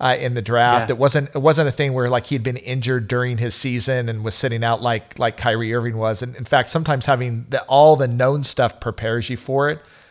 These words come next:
Speaker 1: the same way. There was, there was a lot of other questions. He had the most enormous hands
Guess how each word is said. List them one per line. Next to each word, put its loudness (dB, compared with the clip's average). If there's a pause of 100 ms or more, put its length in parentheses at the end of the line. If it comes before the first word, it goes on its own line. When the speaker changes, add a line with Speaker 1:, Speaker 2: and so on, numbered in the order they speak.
(180)
Speaker 1:
the -4
same 2
way. 2 (360)
There 0
was, 2
there -2
was 2
a 6
lot 6
of 6
other 6
questions. 0 (260)
He 0
had 4
the 4
most 4
enormous 2
hands -4